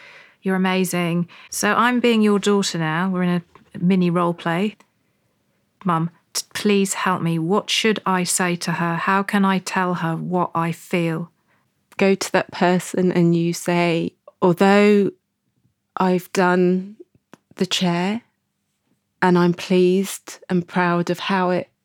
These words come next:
Speaker 2: looks. I would have liked to have heard that from you.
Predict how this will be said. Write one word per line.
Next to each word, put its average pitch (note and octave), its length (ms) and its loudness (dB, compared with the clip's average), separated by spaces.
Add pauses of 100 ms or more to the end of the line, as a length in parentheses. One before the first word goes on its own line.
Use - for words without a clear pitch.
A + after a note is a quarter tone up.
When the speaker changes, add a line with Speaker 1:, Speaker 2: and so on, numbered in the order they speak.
(560)
Speaker 2:
looks. - 760 -6 (420)
I F#3 140 2
would F3 140 0
have E3 140 -4
liked - 640 -4
to F3+ 140 -2
have F3 220 -2
heard F#3 420 -2 (680)
that G3 260 0 (280)
from F3+ 320 0
you. F#3 400 2